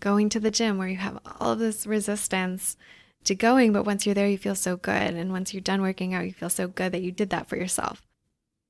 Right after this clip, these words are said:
So reach out to people. Notice that tendency we have to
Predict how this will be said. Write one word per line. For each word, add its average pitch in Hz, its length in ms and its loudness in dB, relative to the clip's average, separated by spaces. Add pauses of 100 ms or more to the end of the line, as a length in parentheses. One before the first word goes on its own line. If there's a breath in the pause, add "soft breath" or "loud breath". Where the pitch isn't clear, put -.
(140)
So 220 220 0
reach 240 320 2
out 226 240 0
to 233 120 -2
people. 185 680 -8 (120)
Notice 214 560 6
that 196 220 -4
tendency 196 420 0
we 185 80 0
have 185 240 -2
to 180 280 -4